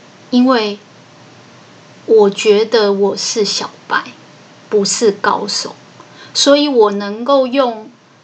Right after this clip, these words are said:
小白的方法表达，反而小小白比较能接受，比较认同，比较听得懂。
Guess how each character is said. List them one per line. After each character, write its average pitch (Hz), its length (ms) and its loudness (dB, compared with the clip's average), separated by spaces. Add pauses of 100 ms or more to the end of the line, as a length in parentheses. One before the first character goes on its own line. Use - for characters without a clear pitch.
(240)
小 196 500 0
白 196 360 -4
的 247 160 -4
方 247 420 -4
法 - 320 -8 (800)
表 - 260 0 (100)
达， 82 320 -10 (1040)
反 233 220 0
而 262 320 -2 (160)
小 269 220 -4
小 339 180 0
白 233 180 -2
比 226 140 -10
较 233 160 -4
能 196 160 -8
接 196 180 -4
受， - 300 -8 (460)
比 233 100 0
较 285 160 2
认 277 380 0
同， - 260 -18 (960)
比 240 120 2
较 - 140 0
听 311 240 2
得 453 120 2
懂。 - 240 -14